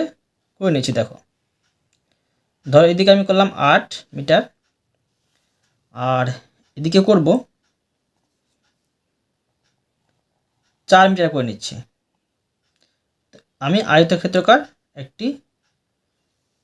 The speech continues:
জমি তৈরি করছি। দেখো এদিকে করব চার মিটার, এদিকে করলাম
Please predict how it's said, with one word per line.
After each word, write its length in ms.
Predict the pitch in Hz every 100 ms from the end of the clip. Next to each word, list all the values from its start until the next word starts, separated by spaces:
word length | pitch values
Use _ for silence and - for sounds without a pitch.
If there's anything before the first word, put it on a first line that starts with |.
| _
জমি 260 | 139 196 196
তৈরি 160 | 165 131
করছি। 160 | 113 110 101
দেখো 180 | - - - _ _ _ _ _ _ _ _ _ 156
এদিকে 200 | 196 202
করব 160 | 196 196 196
চার 120 | 190
মিটার, 220 | 190 196 269 - _ _ _ _ _ _ _ _ _ _ _ _ _ _ _ _ _ _ _ _ _ _ _ _ _ _ _ _ _ _ _ _ _ _ _ _ _ _ _
এদিকে 220 | 147 156 151
করলাম 200 | 147